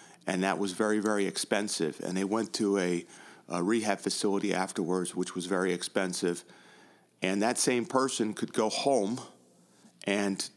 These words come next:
do, uh, a online, uh, demonstration of exercises and not do formal therapy, then the cost could be markedly decreased. And if there's no compromise in the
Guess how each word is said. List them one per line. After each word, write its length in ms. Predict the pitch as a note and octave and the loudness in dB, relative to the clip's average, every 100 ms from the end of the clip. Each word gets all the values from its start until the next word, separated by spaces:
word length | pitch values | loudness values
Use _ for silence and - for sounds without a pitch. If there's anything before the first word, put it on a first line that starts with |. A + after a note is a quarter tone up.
| - | -2
do, 420 | G#2+ G2+ G2 F#2+ - - - | 2 4 2 -2 -8 -18 -6
uh, 260 | F#2 F2+ - | -2 0 0
a 360 | F#2+ F#2+ F#2 F2+ - - - _ - | 0 2 0 -2 -10 -20 -20 _ 0
online, 880 | A#2 A2+ A2 A#2 A2+ G2+ F#2 F#2+ G2+ - - - | 0 2 2 4 4 2 0 -2 -6 -20 -20 -10
uh, 400 | - F2 E2 F2 - - - - - | -4 0 0 -2 -4 -14 -20 -4 0
demonstration 720 | A#2+ A#2+ - A2+ A#2 - A2 | 2 2 2 2 2 2 2
of 100 | G#2 | 2
exercises 840 | G2+ G#2 - G#2 F#2+ F#2+ F#2+ F2 | 0 -2 0 2 2 2 0 -2
and 220 | - G2+ | -2 0
not 260 | G#2+ G#2+ - | 0 0 0
do 140 | G#2+ | -2
formal 420 | G2 A2 A2 G#2 | 0 0 0 0
therapy, 680 | E2 G#2+ G#2 G#2 G#2 F#2 F2+ - - - - | 0 2 4 2 2 2 0 -8 -18 -20 -4
then 120 | F3+ G#3 | 0 0
the 60 | |
cost 560 | G#3 - E3+ A2+ - - - _ _ _ _ - | 0 2 2 2 -2 -8 -14 _ _ _ _ -4
could 140 | A#2 | 0
be 160 | A2+ G#2 - | 2 0 -4
markedly 640 | A2 G#2+ B2+ C3 A#2 G2+ | 0 2 2 2 0 2
decreased. 640 | F#2 G2 - B2 A2 G#2 - | 0 -2 0 2 2 0 0
And 220 | G#2+ G#2+ | 0 2
if 120 | G#2 - | 0 2
there's 220 | G2 G#2 | 0 2
no 160 | A#2 | 0
compromise 760 | A2+ - A#2 B2 A2+ G#2+ G#2 G2+ | 0 0 0 0 0 2 2 0
in 160 | - | -2
the 120 | G#2+ | -2